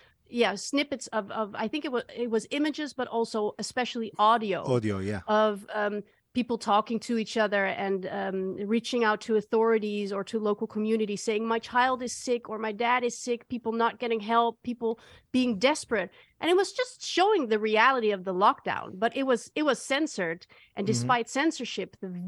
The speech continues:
Speaker 1: video turned up <laughs> everywhere, in
Speaker 2: Yeah.
Speaker 1: all corners of the Chinese internet, from WeChat to Weibo to Bilibili to wherever. So you saw this was, the posting of the video was a protest itself.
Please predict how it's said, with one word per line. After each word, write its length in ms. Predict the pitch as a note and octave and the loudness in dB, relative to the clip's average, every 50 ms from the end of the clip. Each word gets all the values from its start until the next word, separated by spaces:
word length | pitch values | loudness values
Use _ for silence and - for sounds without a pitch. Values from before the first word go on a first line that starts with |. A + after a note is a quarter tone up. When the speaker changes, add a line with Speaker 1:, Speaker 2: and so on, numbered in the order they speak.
| F#3+ A3+ | 0 2
Speaker 1:
video 360 | C#4+ E4+ E4 A#3 F#3 E3 D3+ | 2 2 2 0 -2 -4 -4
turned 360 | - - - C4 C4+ C4+ A#3+ - F3+ | -8 -8 -6 -4 -4 -4 -4 -4 -4
up 180 | F3+ F3 - _ _ | -4 -4 -6 _ _
<laughs> 140 | _ _ - | _ _ -4
everywhere, 1200 | B3 C4+ D4+ D#4+ E4+ D4 C4+ A#3+ A3 A3+ B3+ - - A3+ B3+ A#3 G#3 B3+ A3 B3+ C4+ G#3 F#3 - - - - - | 0 4 6 6 6 4 2 -2 0 0 0 0 0 0 0 2 4 4 4 6 4 4 2 -2 -8 -16 -14 -8
in 40 | B2+ | -2
Speaker 2:
Yeah. 220 | A#2+ B2+ B2 A#2 - - | 2 2 2 2 4 4
Speaker 1:
all 280 | C#4+ D#4 F4 G4+ G#4+ G4+ | 6 8 8 8 8 6
corners 640 | - - - D#4+ D#4+ E4 D#4+ D4 C#4+ C4+ B3+ A3+ A#3 - - | 4 0 0 2 2 2 2 2 0 0 -2 -4 -2 2 6
of 280 | A3+ A#3 A#3+ A#3 G#3 | 6 6 6 6 4
the 80 | G3 A3 | 2 0
Chinese 360 | G#3 - - G#3+ G#3+ G#3 G3 | 0 2 0 0 2 0 0
internet, 500 | - - F#3+ F#3+ A3 G3 F#3 F3+ - - | -2 -2 -4 -2 -2 -2 -2 -4 -4 -6
from 240 | - A3 G#3 G#3 G#3 | -6 -6 -4 -4 -4
WeChat 440 | G#3+ B3+ C4+ C#4 B3 - C4+ B3 A#3+ - | -4 -4 -4 -4 -4 -2 -2 -2 -2 -2
to 160 | A#3+ G#3+ G#3+ | -4 -2 0
Weibo 500 | A3 A#3 A#3+ A#3+ A3+ G#3+ A3 G#3+ G#3+ G#3 - | 2 4 6 6 4 4 2 -2 -4 -4 -6
to 120 | G3 F#3 | -6 -6
Bilibili 640 | F#3 G3 B3+ C#4 C4+ B3+ G3+ A3 G#3+ G#3 G#3 G3+ F#3 - | -4 -2 -2 -2 -2 -2 -2 -2 -2 -2 -2 -4 -8 -8
to 140 | G3+ F#3+ G3 | -6 -6 -4
wherever. 640 | G3+ A3 B3 C4+ B3+ A#3 A3 G#3 G3+ G#3 G3+ G3+ G3+ - - _ _ _ _ _ - | -2 0 0 0 2 2 0 0 0 -2 -2 -2 -6 -10 -20 _ _ _ _ _ -10
So 120 | - A3+ | -6 -4
you 180 | A3+ A3+ A#3 B3 | -2 -2 -2 -4
saw 320 | A3+ - - F4+ F#4 E4+ | -4 0 2 4 4 4
this 240 | E4+ - E4+ E4 - | 2 0 -2 -2 -2
was, 200 | G4 E4 A#3 A#3 - - G#3+ G3+ - _ - | -2 -4 -4 -6 -14 -16 -18 -18 -18 _ -4
the 180 | G#3+ G#3 A#3 | 0 0 0
posting 540 | A#3 - - A3 D#4+ D#4 - - E4 C#4 B3 | 0 0 -2 0 0 0 -2 -4 -4 -2 -2
of 100 | A#3+ G3+ | -2 0
the 80 | G#3+ G#3 | -2 -4
video 400 | F#3 G3 A#3+ A#3 B3 A3 G3+ F#3+ | -2 -2 -4 -2 -2 -2 -2 0
was 200 | F#3 G3 G3 F#3 | 0 -2 -2 -2
a 40 | G3 | -4
protest 600 | - - - G3+ G3 - - G3 E3 - - - - | -8 -8 -8 -6 -6 -6 -8 -10 -10 -12 -12 -10 -10
itself. 520 | G3 - - - A3+ G#3 F3+ - - | -8 -6 -2 0 2 2 2 2 -2